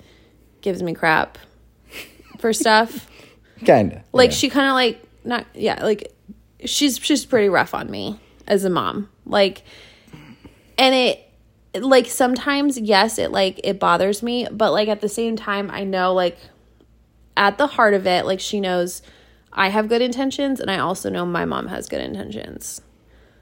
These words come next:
Speaker 1: Like, she comes from a place of love, you know?
Speaker 2: That's interesting.
Speaker 1: What?
Speaker 2: It's interesting that you say it that way. 'Cause I razz you all the time about the exact,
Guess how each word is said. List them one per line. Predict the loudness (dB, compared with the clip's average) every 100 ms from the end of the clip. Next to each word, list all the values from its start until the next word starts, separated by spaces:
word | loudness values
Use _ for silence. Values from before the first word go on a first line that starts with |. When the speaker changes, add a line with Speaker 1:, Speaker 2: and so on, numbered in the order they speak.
| _
Speaker 1:
Like, | -4
she | -2 -2
comes | -2 -2
from | -6
a | -6
place | -6 -6 -6
of | -6
love, | -6 -8 -10 -20 _ _ _ _ -6
you | -2
know? | -2 -2 -6 _ -10
Speaker 2:
That's | -4
interesting. | -4 -2 -6 -8 -8 -8 -12 _ _ _ _
Speaker 1:
What? | -12 0 0 0 -4 -16 _ _ -20 _
Speaker 2:
It's | -8 -8
interesting | -6 -10 -8 -6
that | -6
you | -8
say | -8
it | -8 -8
that | -10 -10
way. | -10 -12 _ -14 -14 -20 _ _ _ -6
'Cause | 2
I | 2
razz | 4 2 2 0
you | -2
all | -2 -4
the | -4
time | -6 -8 -8 -10 -14 _ _ _ _ _ -8
about | -4 -4 -6 -10
the | -8 -6
exact, | -6 -4 -4 -6